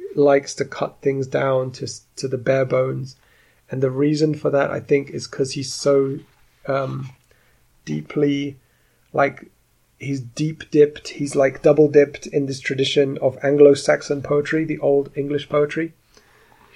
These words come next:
Um, in that poetry, you wanna be clever by saying less. And, um,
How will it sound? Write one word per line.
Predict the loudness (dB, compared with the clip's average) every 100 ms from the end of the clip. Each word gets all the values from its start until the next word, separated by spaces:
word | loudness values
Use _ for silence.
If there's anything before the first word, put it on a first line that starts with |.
| -20 -20 -20 _ _ -6
Um, | -2 0 -2 -4 -10 -12 _ _ _ _
in | 0 2
that | 2 2 2
poetry, | 4 6 4 4 4 4 -2
you | -6 -2
wanna | 0 0
be | -2
clever | -4 2 4 6 4
by | 2 -2
saying | -2 -2 -2
less. | -2 -4 -4 -10 -14 _ _ _ _ _ _ _ _ _ _ _ _ _ _ _ _ -18
And, | -8 -6 -4 -4 -6 -10 -8
um, | -6 -6 -8 -14